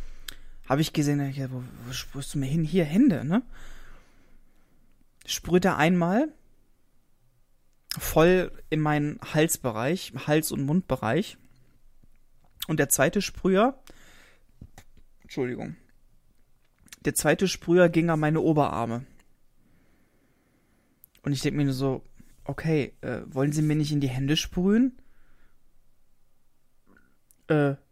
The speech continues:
nee. Nee, nee, ich sprühe noch mal auf die Griffe und alles gut. Ich hab mich so aufgeregt und, ähm, das hat er mit allen anderen auch gemacht übrigens, ne? Der hat die wirklich zweimal am Oberkörper angesprüht.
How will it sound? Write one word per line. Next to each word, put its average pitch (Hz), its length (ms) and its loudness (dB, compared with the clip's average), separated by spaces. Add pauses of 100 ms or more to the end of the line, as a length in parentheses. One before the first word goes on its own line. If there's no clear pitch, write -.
(280)
nee. 143 320 0 (920)
Nee, 160 160 4
nee, 135 320 0
ich - 240 -10 (180)
sprühe - 300 0
noch 180 80 4
mal 170 140 6
auf 160 100 4
die 165 120 4
Griffe 196 460 4 (1160)
und 156 240 0
alles 139 180 -2
gut. - 320 -8 (960)
Ich 165 160 -2
hab 196 100 0
mich 165 140 0
so 185 140 2
aufgeregt 170 760 -2 (240)
und, 147 560 -2
ähm, 135 460 -4 (1400)
das 147 160 0
hat 175 120 4
er 180 80 8
mit 151 160 4
allen 160 220 2
anderen 143 240 0
auch - 180 0
gemacht 123 260 -2
übrigens, 120 420 -6
ne? 151 220 -6
Der 135 100 -2
hat 156 140 -4
die 160 120 4
wirklich 151 320 0
zweimal 170 480 6
am 151 140 -2
Oberkörper 151 500 2
angesprüht. - 720 -8